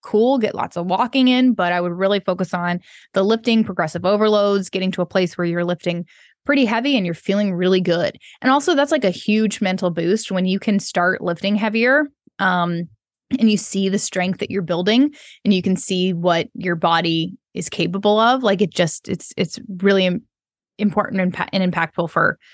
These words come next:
mental and emotional health. So that, I mean, I wish I had, like, "This is your magical answer," but, um, I don't have that.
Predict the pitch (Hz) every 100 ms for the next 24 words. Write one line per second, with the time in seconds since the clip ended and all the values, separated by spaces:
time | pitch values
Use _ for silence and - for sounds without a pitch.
0 | - _ _ 208 190 202 196 180 - -
1 | 170 156 165 - 202 190 208 254 285 -
2 | 233 226 214 220 220 233 254 220 214 202
3 | 208 202 180 370 415 359 339 330 339 330
4 | 277 - 285 294 196 190 - 196 196 -
5 | _ _ _ _ _ _ _ _ - 202
6 | 196 185 185 185 - _ _ _ _ _
7 | _ _ _ _ _ _ _ _ 208 208
8 | 208 208 175 127